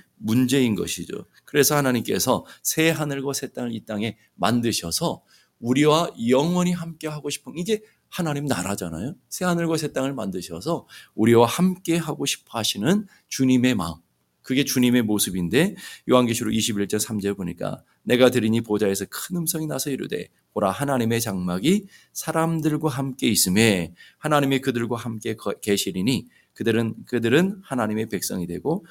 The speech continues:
하나님은 친히 그들과 함께 계셔서." 뭐 하려고 새 하늘과 새 땅 만든다고요? 함께 있고 싶어서, 하나님의 그 좋은 풍성한 것들을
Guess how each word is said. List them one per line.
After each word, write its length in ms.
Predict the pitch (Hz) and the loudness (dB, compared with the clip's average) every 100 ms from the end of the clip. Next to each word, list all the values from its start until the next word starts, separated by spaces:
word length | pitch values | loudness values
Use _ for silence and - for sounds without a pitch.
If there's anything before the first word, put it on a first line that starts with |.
| - _ | -20 _
하나님은 500 | 135 113 98 95 95 | -6 -4 -4 -4 -4
친히 460 | - 147 220 220 - _ - | -2 2 2 2 -8 _ -10
그들과 580 | 113 95 85 123 165 - _ | -6 -4 -2 -4 -4 -8 _
함께 580 | - 165 160 156 151 147 | -12 -10 -10 -8 -6 -6
계셔서." 540 | - - 80 - - _ _ _ _ _ | -8 -12 -14 -16 -16 _ _ _ _ _
뭐 200 | 95 110 | 4 6
하려고 280 | 131 127 120 | 8 6 4
새 140 | 135 | 0
하늘과 280 | 123 110 107 | 0 0 -2
새 120 | 101 | -4
땅 200 | 104 104 | -6 -6
만든다고요? 680 | 98 92 95 90 87 98 185 - _ _ _ | -4 -2 -2 -4 -2 -2 -4 -8 _ _ _
함께 520 | - 202 214 - 233 | -8 -6 -6 -2 -2
있고 240 | 180 - | -2 -2
싶어서, 600 | 180 180 - 127 - - - _ _ _ _ | -4 -4 -8 -10 -10 -14 -18 _ _ _ _
하나님의 480 | - 180 185 180 175 | -4 2 4 6 4
그 100 | 180 | 2
좋은 680 | - - - - 78 208 208 | -2 -4 -8 -8 -4 -2 -4
풍성한 480 | - 180 180 185 160 | -4 -6 -4 -4 -4
것들을 520 | 104 - 127 202 | -4 -2 4 4